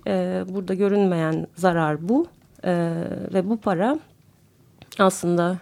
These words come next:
gayet canlı olan şehirlerin ekolojisini, e, normal kendi içinde yaşayanlar için artık, e, karşılanamaz, e, bir, e, pahalılığa getirdiği için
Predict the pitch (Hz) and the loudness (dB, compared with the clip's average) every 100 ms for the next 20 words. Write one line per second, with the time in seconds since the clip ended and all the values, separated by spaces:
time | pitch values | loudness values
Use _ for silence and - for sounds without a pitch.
0 | - 185 175 170 175 190 185 185 170 160 | 0 2 2 0 2 4 4 2 2 2
1 | 165 - 180 170 170 202 196 196 185 170 | -2 -2 0 0 0 2 0 2 0 0
2 | 165 - 208 269 311 - - - - _ | -4 -4 0 0 -2 -16 -20 -20 -20 _
3 | 185 175 170 170 170 185 185 196 214 214 | 0 2 2 0 2 2 2 0 -2 0
4 | 190 196 196 - 196 208 190 - 165 160 | 0 0 -4 -2 -2 0 -2 -4 -4 -2
5 | 156 156 - 156 160 - _ _ - 170 | -2 -4 -8 -8 -8 -10 _ _ -2 -2
6 | 170 - - - 180 175 - 180 170 - | -2 -10 -14 -6 -2 -2 2 2 2 0
7 | 180 190 214 185 156 - - - 170 160 | 0 2 2 2 -2 -6 -20 -12 -6 -4
8 | 165 170 170 170 - - - - _ _ | -4 -6 -2 -4 -4 -16 -20 -20 _ _
9 | - 185 165 165 190 175 175 180 180 170 | -8 -2 -2 2 6 6 6 4 2 0
10 | - 160 - 175 - 294 | -4 -8 -8 -8 -2 -2